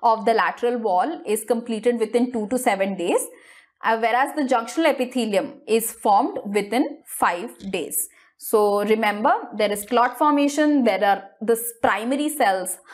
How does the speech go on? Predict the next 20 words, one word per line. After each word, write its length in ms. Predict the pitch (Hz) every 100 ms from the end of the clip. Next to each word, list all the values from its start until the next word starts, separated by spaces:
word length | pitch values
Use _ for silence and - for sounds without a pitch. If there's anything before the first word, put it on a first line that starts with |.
| - 208
uh, 200 | 208 -
are 220 | 208 214
the 80 | 214
P 260 | 214 220 214
M 140 | 220
Ns, 320 | 220 359 - -
after 360 | - 214 - 302
which 220 | 320 320
the 220 | 254 247 - - _
whole 320 | - 247 269
process 520 | 269 240 208 240 220 -
of 240 | - 214 214
granulation 640 | 208 196 196 214 208 233 233
tissue 240 | 226 240
formation 560 | 233 208 196 196 208 -
occurs. 400 | 190 - 220 508 - - - - _ _
Epithelium 640 | 233 277 285 320 302 339 339
forms 440 | 285 240 254 262
within 340 | 226 220 240 240
two 160 | 226